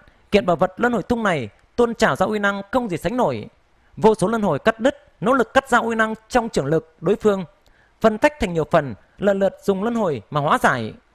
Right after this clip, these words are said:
Thần nhân hỗn độn thất khiếu vẫn như cũ vô cùng thản nhiên, đứng sừng sững ở nơi đấy, tiện tay đánh ra một chưởng, nghênh đón bàn tay đang ấn xuống kia. Bàn tay từ trong đạo giới đột nhiên xuất hiện kia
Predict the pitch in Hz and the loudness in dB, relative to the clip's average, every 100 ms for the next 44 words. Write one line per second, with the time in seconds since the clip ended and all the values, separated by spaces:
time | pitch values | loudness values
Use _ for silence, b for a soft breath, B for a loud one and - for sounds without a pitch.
0 | _ _ _ _ _ _ _ _ _ _ | _ _ _ _ _ _ _ _ _ _
1 | _ - 190 202 214 226 226 240 - - | _ -4 -2 -2 -4 -4 -4 -4 -4 -4
2 | 185 180 262 269 - 208 233 220 220 247 | -2 -2 -2 -6 -4 -2 -2 -2 -2 -2
3 | 247 160 151 123 180 196 160 b b b | -2 -4 -4 -2 -4 -4 -8 b b b
4 | 190 254 180 196 247 170 170 165 226 - | -2 -2 -4 -4 -4 -4 -2 -2 -2 -8
5 | _ _ _ _ - 202 - 233 214 240 | _ _ _ _ -2 -2 0 0 0 -2
6 | 240 175 - 151 123 117 _ - 214 214 | -4 -2 -2 -2 -4 -12 _ -4 -2 0
7 | 180 240 180 - 196 202 202 185 185 214 | 0 0 -2 0 -2 -2 -4 -2 -4 -4
8 | 220 190 180 156 _ _ _ b b b | -2 0 0 -4 _ _ _ b b b
9 | b b b 196 196 254 240 185 240 233 | b b b -2 2 0 0 -4 -2 -2
10 | 208 160 202 226 - 226 233 277 - 185 | -2 -2 -2 -2 -2 -6 -4 -6 -4 -6
11 | 180 226 226 | -4 -4 -2